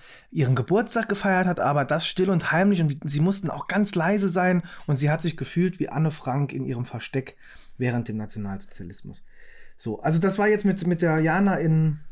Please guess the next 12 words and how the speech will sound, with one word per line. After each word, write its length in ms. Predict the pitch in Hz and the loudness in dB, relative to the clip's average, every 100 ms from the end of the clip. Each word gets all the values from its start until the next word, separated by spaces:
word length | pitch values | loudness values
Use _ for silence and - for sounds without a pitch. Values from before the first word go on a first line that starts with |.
| - | -10
in 240 | - 147 139 | -2 0 2
Hannover 760 | 151 160 208 233 208 190 - - _ - | 4 4 4 2 2 2 0 -6 _ -4
wieder 520 | 165 226 262 156 131 | 2 4 4 2 2
ein 380 | 127 135 139 101 | 2 2 0 -2
Vergleich 580 | - 139 156 156 233 202 | -6 -2 0 2 2 0
und 60 | |
eine 220 | 147 147 | 0 0
Relativierung 880 | 135 143 131 135 135 202 262 208 175 | 2 0 0 -2 0 0 2 2 0
des, 320 | - 147 143 | 0 -4 -4
der, 260 | - - - | 2 4 4
der 180 | - 131 | 0 0
N-S-Zeit. 840 | 131 131 214 - - 180 165 156 | 0 0 -4 -4 -4 0 2 0